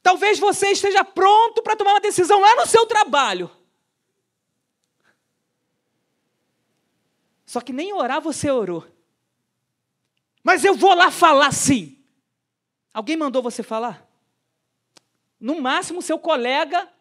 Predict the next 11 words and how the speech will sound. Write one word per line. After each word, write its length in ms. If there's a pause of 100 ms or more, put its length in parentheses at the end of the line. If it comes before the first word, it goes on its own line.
(340)
que 100
gostaria 340
de 80
falar 220
e 20
não 100
tem 120
coragem. 520 (920)
Aí 120
mandou 220
você, 440